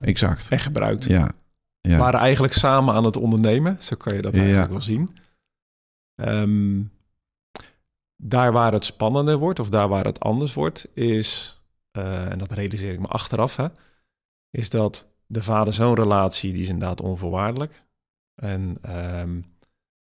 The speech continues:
Speaker 2: de rol van vader is, is daar ook, ja, is ook een rol. En op de werkvloer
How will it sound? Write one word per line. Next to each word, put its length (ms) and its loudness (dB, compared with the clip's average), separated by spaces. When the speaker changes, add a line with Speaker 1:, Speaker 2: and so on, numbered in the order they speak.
Speaker 2:
de 240 0
rol 240 4
van 200 0
vader 440 2
is, 180 -4
is 140 -8
daar 160 -6
ook, 300 -6
ja, 120 -8
is 100 -8
ook 100 -10
een 140 -6
rol. 260 -2
En 80 -2
op 100 -2
de 80 0
werkvloer 640 -2